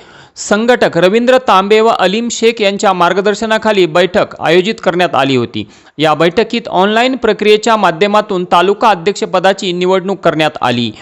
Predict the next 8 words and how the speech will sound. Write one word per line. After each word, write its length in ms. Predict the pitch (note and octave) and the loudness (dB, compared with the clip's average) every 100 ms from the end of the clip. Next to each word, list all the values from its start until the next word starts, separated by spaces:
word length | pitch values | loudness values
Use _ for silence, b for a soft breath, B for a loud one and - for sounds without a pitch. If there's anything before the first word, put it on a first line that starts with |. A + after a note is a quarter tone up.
| B B - | B B -2
ऑनलाइन 440 | F3 G#3+ C4 C#4+ | 0 2 2 2
निवड 220 | B3 A#3 A#3+ | 2 2 2
प्रक्रियेमधून 800 | A#3+ G#3+ A3 A3+ A3 F#3+ G3+ C3+ - | 0 -2 0 0 2 0 -2 -4 -8
मुजीब 400 | D#3+ F#3+ B3 B3 | -6 -2 -2 -2
काझी 320 | A#3+ G#3 A3 | 0 0 2
यांना 420 | G#3 G#3 A3 E3 - - | 0 2 2 2 0 -2
अठरा 400 | F3+ F3 A#3+ B3 | -2 0 2 2
मते, 360 | A3+ A3+ A3 | 0 2 2